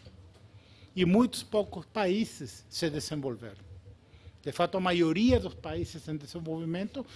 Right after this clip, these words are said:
ficaram ainda pior em termo-, em termos absolutos e particularmente em termos relativos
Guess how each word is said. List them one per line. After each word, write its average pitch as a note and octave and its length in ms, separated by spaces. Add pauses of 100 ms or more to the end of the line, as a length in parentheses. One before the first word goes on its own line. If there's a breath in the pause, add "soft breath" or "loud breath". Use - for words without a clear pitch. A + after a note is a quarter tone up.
(140 loud breath)
ficaram G3 460
ainda F#3+ 320
pior G3+ 560 (260 loud breath)
em D#3+ 100
termo-, F3+ 600
em D#3+ 60
termos E3 400
absolutos A#3 840 (240 loud breath)
e F3+ 80
particularmente G#3+ 1040
em G3 60
termos G3 360
relativos F3 720